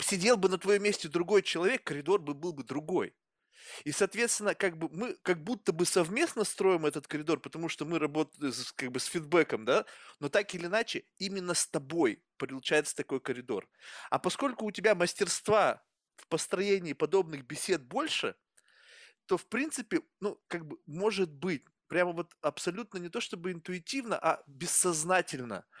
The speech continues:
выстраивается определённая модель взаимоотношения с клиентом, которая приводит всё равно плюс-минус, вот скажем так, что если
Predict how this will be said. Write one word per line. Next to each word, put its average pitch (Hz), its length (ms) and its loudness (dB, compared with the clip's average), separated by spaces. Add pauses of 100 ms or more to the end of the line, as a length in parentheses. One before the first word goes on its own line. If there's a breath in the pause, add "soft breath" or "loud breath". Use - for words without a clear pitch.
(500 loud breath)
выстраивается 170 920 6
определённая 160 720 2
модель 147 460 2
взаимоотношения 139 960 0
с - 160 -4
клиентом, 175 640 0 (640)
которая 190 400 6
приводит 170 580 -2
всё - 160 -2
равно 170 240 2
плюс-минус, 202 720 -2
вот 139 100 -6
скажем 156 260 0
так, 151 160 4
что - 120 -6
если 170 300 0